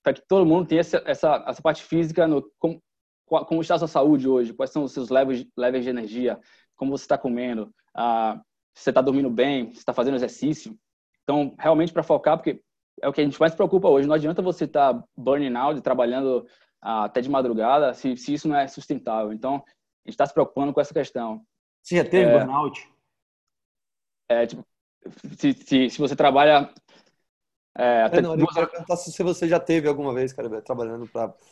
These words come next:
Speaker 3: qualquer empresa, pra
Speaker 1: As
Speaker 3: Price.
Speaker 1: pessoas aqui,
Speaker 3: É difícil,
Speaker 1: as pessoas
Speaker 3: né?
Speaker 1: aqui
Speaker 3: Quem
Speaker 1: estão
Speaker 3: só trabalhou pra Price, praticamente, então, se falar
Speaker 2: Não, eu já
Speaker 3: que
Speaker 2: tive dois, cara.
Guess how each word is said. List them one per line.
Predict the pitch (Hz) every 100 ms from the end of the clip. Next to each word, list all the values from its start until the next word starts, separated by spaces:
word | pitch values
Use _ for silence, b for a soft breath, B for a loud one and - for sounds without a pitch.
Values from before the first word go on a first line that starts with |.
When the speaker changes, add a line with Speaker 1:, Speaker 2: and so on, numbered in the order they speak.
| _
Speaker 3:
qualquer | - 196 247
empresa, | - - 131 123
pra | 170 -
Speaker 1:
As | 190 180
Speaker 3:
Price. | 190
Speaker 1:
pessoas | - 233
aqui, | 220 226
Speaker 3:
É |
difícil, | 254 208
Speaker 1:
as |
pessoas | 466 -
Speaker 3:
né? | -
Speaker 1:
aqui | -
Speaker 3:
Quem | 214
Speaker 1:
estão | 233 214
Speaker 3:
só | 208
trabalhou | 208 202
pra | 196 175
Price, | 175 190
praticamente, | 190 185 185 165 175
então, | - 185
se | 185 175
falar | 180 160 165 170 160 - -
Speaker 2:
Não, | 262
eu | 196 202
já |
Speaker 3:
que | 233
Speaker 2:
tive | 233 247
dois, | 202 208 214 -
cara. | 107 -